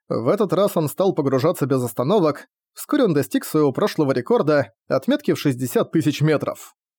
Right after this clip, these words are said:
Там он на мгновение застыл, позволив культивации вступить в противоборство с давлением. Стиснув зубы, он вновь начал спуск.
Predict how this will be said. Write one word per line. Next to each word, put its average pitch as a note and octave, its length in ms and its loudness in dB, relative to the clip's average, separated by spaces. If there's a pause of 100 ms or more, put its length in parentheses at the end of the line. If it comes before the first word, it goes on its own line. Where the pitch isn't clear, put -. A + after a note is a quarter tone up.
(220)
Там E3+ 240 2
он E3+ 120 2
на E3 100 2
мгновение C#3+ 480 2
застыл, E3 440 0
позволив E3+ 420 0
культивации F3 600 0
вступить - 380 -4
в - 20 -20
противоборство C#3 680 -2
с A#2 60 -8
давлением. C#3+ 680 2 (300)
Стиснув A3 520 0
зубы, G3+ 240 2
он D3+ 140 2
вновь F3+ 260 2
начал C#3 320 0
спуск. - 500 -6